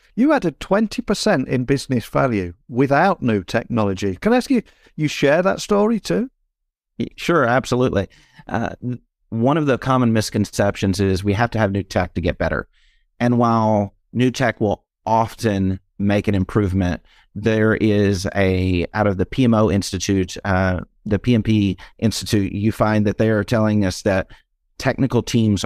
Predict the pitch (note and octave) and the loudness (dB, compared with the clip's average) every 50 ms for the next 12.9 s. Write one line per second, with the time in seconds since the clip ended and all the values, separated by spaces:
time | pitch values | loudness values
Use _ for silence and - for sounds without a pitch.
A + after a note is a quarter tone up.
0 | - - F#2+ F2+ F2 - - - G2+ G#2+ A2 G#2 G2+ G2+ G2 - - F#2+ G2 F#2+ | -2 0 0 -2 -2 -2 -2 0 0 2 2 2 2 2 0 0 0 -2 -2 -2
1 | - - G2+ F#2 F#2 E2 F#2+ F2 F2 - - - - _ _ _ _ _ _ - | 0 0 0 0 0 0 0 0 0 -2 -6 -10 -14 _ _ _ _ _ _ -4
2 | G#2 G2+ G2 G2 F#2+ F#2+ G2 G2 F#2+ G2 G2 F#2+ F#2+ F#2 E2 D2 B1 - - _ | -2 0 2 2 2 2 2 2 2 2 2 2 2 2 0 -2 -4 -6 -8 _
3 | _ - _ _ _ - - A2+ G#2+ A2+ - - A2+ G2 G#2+ G2 G2 G2 F#2+ F#2 | _ -20 _ _ _ -4 -2 -2 0 0 0 0 0 2 2 2 4 2 2 0
4 | - - - - - F#2+ F#2+ F#2+ F#2 F#2 F2+ - - G2 F2+ F2+ F#2 E2 - - | 0 -4 -4 -2 0 0 0 0 0 0 -2 -2 0 -2 0 0 0 -2 0 -2
5 | F2 - - G#2+ G2 G2 F#2+ F#2+ F#2 F2+ E2+ F2 - - - F#2 F#2+ F#2 - - | -2 0 0 0 2 2 2 2 2 2 0 -2 -2 -2 0 0 0 0 -2 -2
6 | F#2 F2+ F2 E2+ F2+ F2+ F2+ F#2 F2+ E2+ E2+ E2 E2+ E2 D#2 - - - - G#2+ | 0 0 0 0 2 2 2 2 2 2 2 0 0 0 -2 -4 -8 -4 0 2
7 | F#2+ F2+ E2+ - - - - G#2 F#2+ - - - - - G2 F#2 F#2 F2+ A2 A#2+ | 2 2 0 -4 -6 -4 -4 -4 -4 -4 -8 -8 -4 -2 0 0 0 2 0 0
8 | B1+ B1 - - - - _ _ _ _ _ _ _ - A#2+ A#2 A#2 A2+ A2 A2 | 0 -2 -6 -10 -20 -20 _ _ _ _ _ _ _ -4 -2 0 0 2 2 0
9 | G#2 - - _ _ _ _ _ _ _ _ _ - A#2 A2 A2+ B2 B2+ C3 - | 0 -2 -8 _ _ _ _ _ _ _ _ _ 0 2 2 4 4 2 2 0
10 | - C3 B2 A2+ G#2+ G#2+ G2+ - A2 G#2+ G#2 G#2+ A2 A2 G#2+ G#2 G#2 - A2 G#2 | 0 0 0 2 2 0 0 0 0 0 2 0 2 2 2 2 2 2 0 0
11 | G2+ A2 G2+ G2+ G2 G2+ G2 G2 F#2+ F#2 G#2 G2 F#2+ - - G2 F#2+ F#2+ F#2 D#2 | 2 2 2 2 2 2 0 0 0 0 0 0 0 0 0 0 0 2 0 0
12 | F#2+ F#2+ - - - G2+ G2 G2+ G2+ G2 F#2 F#2+ F#2 F#2 F#2 E2+ - - | -2 -2 -2 0 0 0 2 2 0 0 2 2 2 0 0 -2 -6 -10